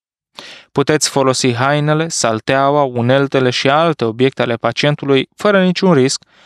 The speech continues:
dacă sunt spălate cu apă fierbinte și săpun și au stat la soare cel puțin douăzeci și patru de ore. Vizitarea pacienților nu prezintă niciun pericol.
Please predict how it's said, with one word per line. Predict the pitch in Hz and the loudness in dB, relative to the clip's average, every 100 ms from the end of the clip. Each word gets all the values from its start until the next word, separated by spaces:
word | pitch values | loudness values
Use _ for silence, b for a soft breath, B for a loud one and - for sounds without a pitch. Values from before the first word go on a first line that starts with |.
| b b | b b
dacă | - 165 165 | -4 -2 -2
sunt | 175 170 | -2 -2
spălate | - 143 143 135 | 0 0 0 -2
cu | 131 | 0
apă | 127 127 | 0 0
fierbinte | 117 117 110 117 139 120 | 0 0 0 -2 -2 -2
și | - | -4
săpun | - 110 110 127 131 B B B | -2 -2 -2 -2 -2 B B B
și | - | -2
au | 165 | -2
stat | 139 160 | 0 -2
la | 147 | 0
soare | 123 - 139 123 | -2 0 0 0
cel | - 160 | 0 -2
puțin | - 135 127 123 | -2 -4 -2 -2
douăzeci | 120 120 117 110 | 0 0 0 -4
și | - | -4
patru | 104 107 110 | -4 -4 -2
de | 107 | 0
ore. | 113 110 - _ _ _ _ B B B B B | 2 0 -4 _ _ _ _ B B B B B
Vizitarea | 127 156 131 131 160 175 151 104 | 0 0 2 0 0 0 0 -2
pacienților | 117 113 135 147 - 127 120 | -4 -2 0 0 0 0 2
nu | 135 | 0
prezintă | 127 117 113 110 | 0 -2 -2 -2
niciun | 110 113 123 | -2 -2 -4
pericol. | 120 135 139 - | -2 -2 -2 -6